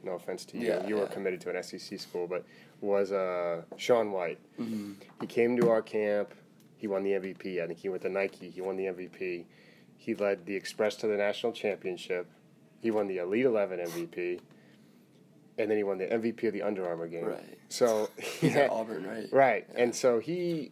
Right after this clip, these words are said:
Speaker 1: but he had no offers. I mean,
Speaker 2: Right.
Speaker 1: in that spring, before,
Speaker 2: Mm-hmm.
Speaker 1: like, this, at this time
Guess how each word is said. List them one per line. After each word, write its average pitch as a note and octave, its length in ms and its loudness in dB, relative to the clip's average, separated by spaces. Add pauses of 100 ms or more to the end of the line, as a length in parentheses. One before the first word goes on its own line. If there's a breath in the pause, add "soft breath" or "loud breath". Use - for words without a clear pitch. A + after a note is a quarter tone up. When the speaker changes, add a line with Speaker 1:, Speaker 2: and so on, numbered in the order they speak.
(120)
Speaker 1:
but A2+ 140 0
he D#3+ 80 6
had C#3 160 8
no A#2+ 240 4
offers. A2+ 560 2
I G2+ 60 2
mean, G#2 260 2
Speaker 2:
Right. G#2+ 140 -6
Speaker 1:
in A#2 140 2
that G#2 180 0
spring, B2 680 4
before, A2+ 400 4
Speaker 2:
Mm-hmm. A2 100 0
Speaker 1:
like, G#2+ 180 -2
this, B2 180 2
at A2+ 160 0
this E3 200 6
time B2 500 2